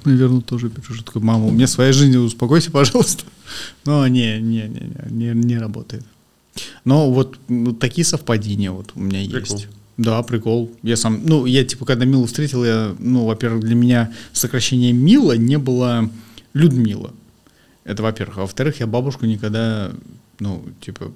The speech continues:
Speaker 1: кроме как бабушка, не называл. <laughs> Поэтому, как её звали, я не, особо не знал.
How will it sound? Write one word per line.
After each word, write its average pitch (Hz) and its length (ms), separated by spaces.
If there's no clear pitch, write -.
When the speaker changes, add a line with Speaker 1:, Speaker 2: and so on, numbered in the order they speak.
Speaker 1:
кроме 110 200
как 98 160
бабушка, 120 540
не 117 140
называл. 131 600
<laughs> - 320
Поэтому, 143 420
как 123 240
её 131 160
звали, 135 280
я 123 240
не, 123 60
особо 123 280
не 117 140
знал. - 240